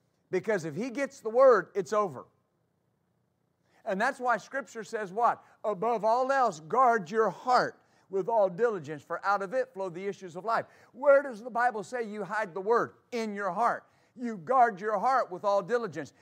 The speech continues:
You don't allow your heart to have its attention on anything but what God said. Thank you, Jesus. Do you see this?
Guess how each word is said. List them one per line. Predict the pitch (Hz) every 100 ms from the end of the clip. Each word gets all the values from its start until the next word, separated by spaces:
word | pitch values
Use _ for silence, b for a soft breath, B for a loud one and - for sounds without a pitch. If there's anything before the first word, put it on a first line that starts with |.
| b 226
You | 269 285
don't | 285 269
allow | 247 226 240
your | 233 226 208
heart | 180 262 240 220
to | 196
have | 190 214 208
its | 202
attention | 170 240 247 - 196
on | 170 -
anything | 294 330 311 285 196
but | 165 175
what | 185 185
God | 175 156 120
said. | 131 101 _ _ _ _ _ _ _ _ _ _ _ _ _ _ _ _ _
Thank | 190 208 -
you, | 214 202
Jesus. | 139 180 117 - - _ _ _ _ _ _ _ _ _ _ _ _ _ _ -
Do | 196
you |
see | - 262 240
this? | 196 107 -